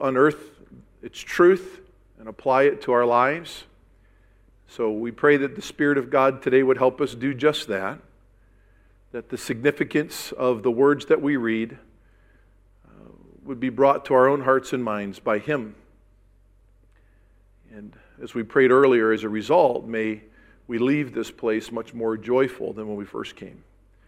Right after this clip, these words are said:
In Christ's name we pray. Amen. You remember we divided this book up into a few sections last week?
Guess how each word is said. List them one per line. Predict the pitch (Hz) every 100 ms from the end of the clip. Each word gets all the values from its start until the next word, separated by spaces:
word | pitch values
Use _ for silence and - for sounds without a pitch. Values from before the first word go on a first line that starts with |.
| _ _ _ _ _ -
In | 110
Christ's | 104 110 107 120
name | 107
we | 107
pray. | 113 - 107 - _ _ _ _ _ -
Amen. | 104 139 123
You | - _ _ _ _ _ _ _ _ _ _ _ _ _ -
remember | 147 165
we | 160
divided | 156 147 165 185 185
this | 160 -
book | 190 185
up | 190 190
into | 165
a | 160
few | - 180
sections | - - - 202
last | 196 196 -
week? | 214 240 -